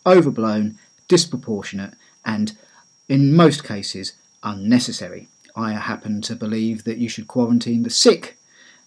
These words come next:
and not quarantine the healthy. So, I just wanted to reiterate that. You're not listening to a conspiracy theory show. All the articles are sourced here. You can look at them on my Facebook page,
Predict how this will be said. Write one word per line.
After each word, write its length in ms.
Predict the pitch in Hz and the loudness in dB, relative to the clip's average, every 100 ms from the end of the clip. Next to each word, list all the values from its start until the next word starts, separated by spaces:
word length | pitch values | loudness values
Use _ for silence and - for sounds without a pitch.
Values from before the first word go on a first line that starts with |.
| _ | _
and 460 | 139 135 135 123 - _ _ _ | 0 2 2 0 -6 _ _ _
not 360 | - 135 123 - | -4 0 0 -2
quarantine 720 | - 120 113 110 107 101 98 - - | -4 0 0 -2 -4 -6 -8 -14 -12
the 80 | 107 | -8
healthy. 500 | 120 110 - - - _ | -6 -6 -8 -16 -18 _
So, 360 | - 214 151 123 _ - - _ | 0 4 6 4 _ -20 -20 _
I 120 | - 123 | -6 -4
just 200 | 139 151 | -4 0
wanted 200 | 160 151 | 0 2
to 80 | 190 | 4
reiterate 460 | 220 185 139 110 | 4 4 -2 -2
that. 180 | 104 - | -6 -10
You're 180 | 120 117 | -4 0
not 240 | 123 139 | 2 0
listening 320 | 151 143 160 147 | -4 -2 -2 -2
to 120 | 165 | -4
a 40 | |
conspiracy 560 | 175 170 208 202 127 110 | -2 -2 2 2 0 -4
theory 300 | - 101 92 | -6 -8 -8
show. 280 | - 95 85 _ _ _ - | -10 -12 -14 _ _ _ 0
All 180 | 131 | 2
the 120 | 135 135 | 4 4
articles 580 | 135 135 131 143 139 - | 2 -2 -4 -2 -2 -2
are 160 | 156 160 | -2 -2
sourced 480 | - 240 151 120 - | 4 4 4 0 -6
here. 260 | 104 92 - _ - | -10 -10 -18 _ -6
You 140 | 110 | -4
can 180 | 117 123 | 4 4
look 140 | 120 | 4
at 100 | - | 0
them 300 | 131 135 131 _ _ | 0 0 -2 _ _
on 120 | 143 139 | -2 0
my 160 | 139 | 0
Facebook 460 | 139 190 175 120 - | 2 2 2 -6 -10
page, 380 | 110 92 92 | -12 -12 -14